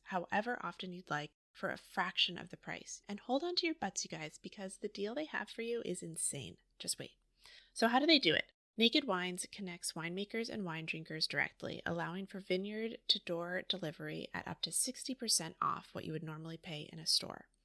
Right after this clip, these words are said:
By cutting out the traditional retail middleman, costs, and markups, winemakers can pass those savings on to you without skimping on quality. I can't stop talking about Naked Wines.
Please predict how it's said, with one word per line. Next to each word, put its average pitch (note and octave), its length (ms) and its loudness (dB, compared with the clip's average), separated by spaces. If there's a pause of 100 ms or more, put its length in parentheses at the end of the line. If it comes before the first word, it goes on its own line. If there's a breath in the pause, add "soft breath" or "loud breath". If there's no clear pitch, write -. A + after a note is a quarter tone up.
(100)
By G3 100 0
cutting C4 340 6
out G3 200 2
the F#3+ 80 -8
traditional F#3+ 520 0
retail G3 360 0
middleman, D#3 600 -6
costs, - 360 -6
and G3+ 120 -6
markups, D3 520 -4 (280 loud breath)
winemakers F3+ 640 -2
can D#3+ 140 -8
pass - 380 -6
those A3 260 -2
savings F#3 420 -2
on D#3 180 -6
to - 120 2
you - 300 -4 (360 loud breath)
without E3+ 480 0
skimping D#3+ 460 -4
on D3+ 120 -6
quality. - 580 0 (280 loud breath)
I C4+ 340 8 (100)
can't G3+ 300 0
stop - 260 0
talking - 300 -6
about - 180 -6
Naked - 280 -4
Wines. - 460 -4